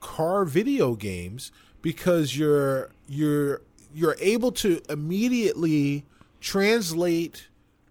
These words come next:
what's happening on the screen into real life for the user.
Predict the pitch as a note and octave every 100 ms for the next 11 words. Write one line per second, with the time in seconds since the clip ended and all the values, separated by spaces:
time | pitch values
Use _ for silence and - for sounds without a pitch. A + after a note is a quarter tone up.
0 | _ - D3 C3+ B2+ F#3 F#3+ - F#3 G3
1 | G3+ F3+ F3 D#3+ C#3 - - F3 G#3 A#3
2 | A#3+ _ _ - F3+ - D#3+ C3 D3 D3
3 | C3 A#2+ G2 - C3 A#2+ A2+ G2+ G#2+ F#2+
4 | D2+ -